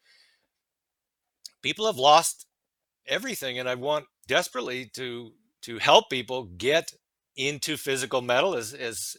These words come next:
as best they can. There's a lot of talk about how do I move my R S P into physical metal. It is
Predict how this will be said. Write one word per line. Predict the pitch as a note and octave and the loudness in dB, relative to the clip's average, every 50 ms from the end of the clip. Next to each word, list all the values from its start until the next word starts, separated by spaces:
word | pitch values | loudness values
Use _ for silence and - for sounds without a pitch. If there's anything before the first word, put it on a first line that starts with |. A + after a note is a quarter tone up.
| - | -12
as | B2 A#2 A#2 A2 G2+ G2 - - - - _ _ _ _ _ _ _ _ | -10 -8 -8 -8 -8 -10 -10 -10 -10 -12 _ _ _ _ _ _ _ _
best | - F2+ C3+ D3+ D3+ - - B2+ | 0 4 4 4 4 2 -2 0
they | C3 B2+ A#2 | 0 0 0
can. | - - - B2 A#2+ B2 B2+ D3 F#3+ G#3+ - _ _ _ _ - - - - - - - - _ _ | 0 -2 -2 0 0 2 0 0 -4 -8 -14 _ _ _ _ -20 -20 -20 -20 -20 -20 -20 -20 _ _
There's | _ - C3 B2 | _ -6 -4 -2
a | C#3 | -2
lot | B2 B2 C3+ C#3+ D3+ D#3+ E3+ F3 | 2 6 10 12 12 12 12 10
of | F3 D#3 A#2+ - - - _ _ _ _ _ _ - - - - - - - - - - - _ _ _ _ - - | 6 0 -2 -8 -10 -12 _ _ _ _ _ _ 4 4 4 -2 -6 -12 -20 -18 -18 -20 -20 _ _ _ _ -12 -10
talk | - - D#3+ D#3 D#3+ F3+ - F3+ | -4 2 6 6 6 6 4 0
about | C3+ B2 B2+ A2+ | 0 0 0 0
how | - - D3 D3+ E3 F3 F#3+ | 0 2 6 10 10 10 10
do | F3+ F3 E3 | 8 6 6
I | D#3 D3+ D3+ | 6 6 6
move | D3 D3+ D#3 D#3+ E3 E3 D#3+ C#3 | 2 -2 -2 0 0 0 -2 0
my | C3 C3 B2+ B2+ - - | 0 0 0 0 -2 -2
R | C3 C#3 D3+ D#3+ D#3 D3+ | 2 2 4 4 6 6
S | D3 D3 C3+ - - - | 4 4 4 2 -6 -10
P | - - - - F#3 F#3 F3+ D#3+ D3 C#3+ C#3 | -12 -14 -8 -4 -2 0 0 0 -2 -2 -4
into | C#3 D3 C3+ C3+ | -6 -6 -8 -10
physical | - - - D3 C3 C3+ C#3 - C#3 C3 | -12 -10 -10 -10 -8 -8 -8 -6 -6 -8
metal. | C3 C3+ D3+ F#3 F#3+ D3+ A2+ A2 A2 | -4 -2 0 0 2 0 0 -4 -6
It | A#2 B2 | -6 -6
is | C3+ C3 C3 B2 - - - | -6 -6 -4 -6 -8 -8 -10